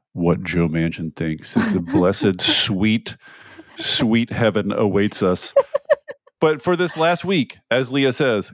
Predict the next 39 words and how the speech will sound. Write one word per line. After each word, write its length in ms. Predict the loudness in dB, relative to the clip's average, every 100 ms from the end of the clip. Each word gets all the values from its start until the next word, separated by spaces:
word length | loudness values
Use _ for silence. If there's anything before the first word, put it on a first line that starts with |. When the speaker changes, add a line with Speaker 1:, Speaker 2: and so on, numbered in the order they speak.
| -12
Speaker 1:
call 320 | -4 0 0
for 280 | -2 0 0
climate 520 | -2 -2 0 0 0
dot 240 | 2 2 0
com. 420 | -2 0 0 -2 0
Speaker 2:
Yep. 240 | 2 0 _ _ -2
Speaker 1:
Like, 260 | 0 0 -2
if 100 | -2
you 140 | 0
wanna 180 | 2 0
go 560 | 0 2 2 0 -2 -8 _ _ _ -2
pester 300 | -2 0 0
your 160 | 0
senators 500 | 0 0 2 2 0
to 140 | -2 -2
not 600 | 0 -2 0 0 0 -2 -8
screw 420 | -8 -6 -4 -4 -2
this 240 | -2 0
up 160 | 0 0
at 80 |
the 80 | 0
last 320 | 0 0 0
minute, 400 | -2 0 0 -2
uh, 400 | -4 0 2 2 2
now's 300 | 2 2 0
the 120 | -6
time 520 | 0 2 2 0 -2
for 160 | -4 -4
the 160 | -4
final 380 | -4 0 2 2
mobilization. 840 | 0 0 0 0 -2 -4 -6 -12 -14 _ _ _ -8
Speaker 2:
Yep. 280 | -6 -6 -10 _ -8
Speaker 1:
Get 160 | -6
this 220 | -6 -10 -6
thing 320 | -2 0 0
limped 320 | 0 0 0
across 380 | -2 2 2 2
the 80 | -2
f-, 160 | -6